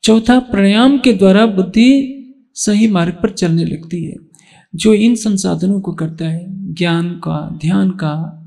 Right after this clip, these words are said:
सात्विक आहार का, प्राणायाम का, तो परिणाम क्या होता है? उसका मन सही सत्य असत्य का निर्णय करने लगता है और मन जब सही मार्ग पर चलेगा तो इंद्रियां स्वतः ही चलने लगती हैं।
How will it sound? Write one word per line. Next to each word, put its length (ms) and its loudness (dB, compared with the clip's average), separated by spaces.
सात्विक 580 -6
आहार 340 -2
का, 280 -6
प्राणायाम 580 -4
का, 420 -10
तो 80 -4
परिणाम 520 -4
क्या 140 -6
होता 260 -6
है? 320 -8
उसका 340 -4
मन 440 0
सही 460 2
सत्य 440 0
असत्य 360 0
का 140 0
निर्णय 280 2
करने 320 2
लगता 320 -2
है 300 -4
और 140 4
मन 280 4
जब 160 2
सही 320 4
मार्ग 240 2
पर 120 -6
चलेगा 480 0
तो 140 -6
इंद्रियां 340 0
स्वतः 300 -6
ही 60 0
चलने 300 -6
लगती 360 -12
हैं। 320 -20